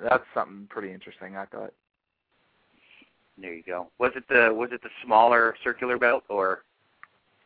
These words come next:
Speaker 2: was
Speaker 1: No,
Speaker 2: it the
Speaker 1: it's
Speaker 2: big ass
Speaker 1: the
Speaker 2: one that Nagata had?
Speaker 1: It's the one with the cr-, you know, the half crown and half circle.
Speaker 2: Mm-hmm.
Speaker 1: It has the crown on
Speaker 2: Yeah.
Speaker 1: top and the circle. You know, the crown's over the circle.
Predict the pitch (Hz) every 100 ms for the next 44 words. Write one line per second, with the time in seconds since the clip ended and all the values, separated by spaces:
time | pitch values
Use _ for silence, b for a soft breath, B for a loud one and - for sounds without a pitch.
0 | _ 139 127 135 127 131 131 113 127 117
1 | 104 104 113 110 110 101 98 95 _ _
2 | _ _ _ _ _ _ _ _ _ _
3 | 143 - - 160 160 160 139 131 110 -
4 | 123 - - 120 113 107 107 120 110 -
5 | 117 107 107 101 107 - - 95 104 101
6 | _ _ _ _ _ _ _ _ _ -
7 | 139 117 _ _ - 107 101 101 - 104
8 | 98 95 104 101 - 98 98 - 98 95
9 | 101 - _ _ _ _ _ _ _ _
10 | _ - 104 95 98 - 101 113 98 101
11 | 101 98 92 92 95 - 98 98 98